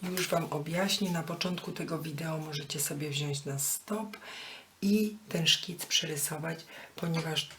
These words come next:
tak jak już parę la-, razy mówiłam, ja mam trudności z wysyłaniem, y, wiadomości czy jakichkolwiek zdjęć na Facebooku, na mojej stronie.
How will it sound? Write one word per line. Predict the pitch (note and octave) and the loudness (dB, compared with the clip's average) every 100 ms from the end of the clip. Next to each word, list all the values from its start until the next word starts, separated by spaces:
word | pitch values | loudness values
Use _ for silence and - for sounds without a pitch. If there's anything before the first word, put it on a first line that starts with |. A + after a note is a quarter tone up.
| - | -2
tak | - F#3 | 2 2
jak | G3+ E3+ | 0 -4
już | F3 D3 | -2 -2
parę | - E3+ D#3+ | -2 -2 -2
la-, | D#3+ D#3 D3 D3 | -2 -2 -2 -2
razy | D3 D3+ C#3 D3+ | -2 -2 -2 -2
mówiłam, | D3 C#3 D3+ D#3 D#3+ - - - - D#3+ | -4 -4 -4 -4 -6 -8 -8 -10 -10 2
ja | D#3+ G3 | 6 8
mam | A3+ G3 | 8 6
trudności | - E3+ F3 F3+ G3+ G3+ - F#3 | 4 -2 0 4 6 4 2 0
z | E3+ | 0
wysyłaniem, | D#3+ D3 D#3+ D3+ D3+ D#3+ D#3+ E3 - - - - - | 2 2 2 0 0 2 2 0 -4 -12 -12 -14 2
y, | D#3 D3 D3 | 4 6 4
wiadomości | D#3+ D#3 D#3 D#3 F#3 - - E3+ D3+ | 2 2 2 0 2 0 0 -4 0
czy | - | 0
jakichkolwiek | D#3+ D#3+ D#3 C#3+ F3+ E3+ E3+ - | 2 0 -2 0 0 2 -2 -4
zdjęć | - - D3+ D#3+ D#3 - - - - | -6 0 0 2 0 -2 -6 -12 -8
na | D3+ D#3+ | 0 0
Facebooku, | D#3 D#3+ C#3+ - F#3+ G3+ D#3+ | 2 2 0 -2 0 0 0
na | D#3 D3+ | -2 0
mojej | D3+ D3+ | 0 2
stronie. | C#3+ - - D3 D#3 G3 | 0 0 0 0 0 0